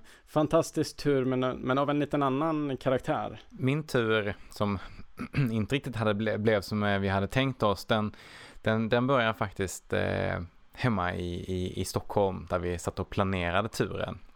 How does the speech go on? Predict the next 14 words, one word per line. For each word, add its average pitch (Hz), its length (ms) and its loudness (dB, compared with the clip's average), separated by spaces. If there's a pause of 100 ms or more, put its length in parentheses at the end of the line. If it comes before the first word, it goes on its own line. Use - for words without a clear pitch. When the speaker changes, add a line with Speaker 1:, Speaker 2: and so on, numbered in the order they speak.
(160)
Speaker 2:
Vi 104 120 2
har 104 320 4
en, 98 160 0
jag 101 140 2
och 101 60 2
några 98 140 4
vänner 98 240 2
har 95 240 2
en, 87 200 0
en 98 100 0
tradition 95 640 0
av 87 120 0
att 90 160 -2
på, 92 240 2